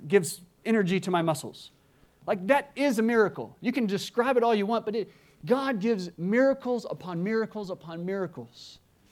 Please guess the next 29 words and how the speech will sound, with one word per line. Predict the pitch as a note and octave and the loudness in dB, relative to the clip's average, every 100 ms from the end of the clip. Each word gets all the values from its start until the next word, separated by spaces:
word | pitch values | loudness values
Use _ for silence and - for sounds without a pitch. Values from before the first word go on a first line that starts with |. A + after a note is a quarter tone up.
| _ _ - | _ _ -2
Let | G#3 | -2
us | G3+ | 0
not | A3+ A3 | -2 0
get | G#3+ G#3+ _ _ | 0 0 _ _
so | - A3 A3 | 0 4 4
distracted | F3+ - - G#3 A3 - C#3+ C#3+ C#3+ - _ | 2 -4 0 0 0 -4 -4 -4 -8 -14 _
that | F#3 | 2
we | E3+ E3+ | 4 2
miss | E3 G3+ A#3 - - - | 2 2 0 -2 -14 -8
God's | F3 E3 | -4 -4
power | - - F#3 G3 F3+ | -8 -12 -4 0 0
day | D3+ F3+ G3 | 0 -2 0
by | F3+ | 0
day | D#3+ G3 F3 C3 - - | 0 0 0 -2 -12 -10
and | E3 | -8
think, | E3+ G#3+ E3+ | 2 0 2
think, | G#3+ G#3 | -2 -2
"Oh, | F#3 | -2
I | G#3+ | 2
need | G#3+ F3 | 2 4
God | G3+ G3 | 2 2
to | F#3 | 0
show | G#3+ | 0
up | G#3 | 0
in | F#3+ | -2
some | G#3+ F#3+ - - _ _ _ - - | -4 -4 -6 -20 _ _ _ -20 -10
life-altering." | F3 G3+ A3 - G3 G#3+ G3+ | -4 -2 -2 -2 0 0 0
He | A3+ D#4 | 4 4
has. | F3 D4 G3 A#2 - - | 6 2 2 -4 -14 -20